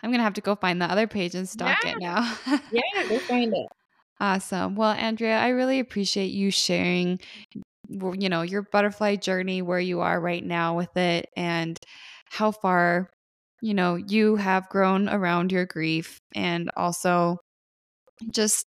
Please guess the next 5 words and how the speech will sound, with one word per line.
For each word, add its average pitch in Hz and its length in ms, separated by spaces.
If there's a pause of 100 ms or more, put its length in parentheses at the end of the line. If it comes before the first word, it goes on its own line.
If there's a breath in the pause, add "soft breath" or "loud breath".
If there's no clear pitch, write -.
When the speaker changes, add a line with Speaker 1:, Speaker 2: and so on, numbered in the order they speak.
(120)
Speaker 1:
helping 214 460
spread 190 600 (120)
awareness 185 720 (440 loud breath)
of 185 260 (160)
stillbirth 180 1000